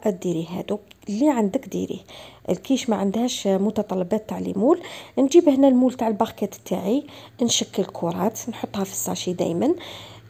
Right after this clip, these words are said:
نحط الكرات تاعي من المول، ما ندير لا فرينه لا زيت.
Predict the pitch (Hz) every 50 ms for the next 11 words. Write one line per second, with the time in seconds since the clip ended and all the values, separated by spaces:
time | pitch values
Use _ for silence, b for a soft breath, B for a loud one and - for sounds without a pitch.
0 | - - 226 214 - - - - 196 202 - 202 190 175 175 - - - 180 -
1 | 214 269 311 - 226 226 233 240 226 220 208 214 214 - - 247 254 233 208 180
2 | 170 170 190 226 240 214 233 233 208 214 214 202 202 202 - 190 180 180 196 220
3 | 233 214 175 185 - - 214 240 302 302 -